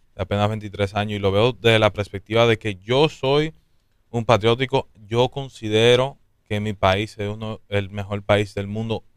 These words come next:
Yo, particularmente como joven, puedo decir que yo le tengo un respeto y un amor al país. No obstante a eso, yo no me sé cada particularidad, no me sé cada batalla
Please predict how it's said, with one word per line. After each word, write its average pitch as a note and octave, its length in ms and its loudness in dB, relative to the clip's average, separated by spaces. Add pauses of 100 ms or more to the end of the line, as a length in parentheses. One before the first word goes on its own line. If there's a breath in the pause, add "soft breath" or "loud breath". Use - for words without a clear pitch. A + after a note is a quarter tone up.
(120)
Yo, A#2+ 360 2 (600)
particularmente G#2+ 920 -2
como A2 260 -2
joven, G#2+ 260 -4
puedo A2 280 0
decir G#2+ 340 -8 (340)
que G2+ 240 0 (280)
yo G#2+ 120 -2
le A2+ 100 2
tengo B2 200 -4
un A2+ 100 -10
respeto B2+ 720 0
y G#2+ 100 -16
un G#2+ 100 -8
amor G#2+ 580 -2
al G2 260 0
país. E2+ 500 -8 (400)
No A2 260 -2
obstante D3 480 -2
a B2+ 180 6
eso, G2+ 340 -6 (880)
yo A#2+ 160 -2
no C#3 120 0
me C3+ 260 -2
sé A#2 480 0 (340)
cada A#2+ 640 6 (120)
particularidad, A2 800 2
no G#2+ 80 -6
me G#2+ 140 -8
sé - 180 -16
cada G#2 320 2
batalla A2+ 680 4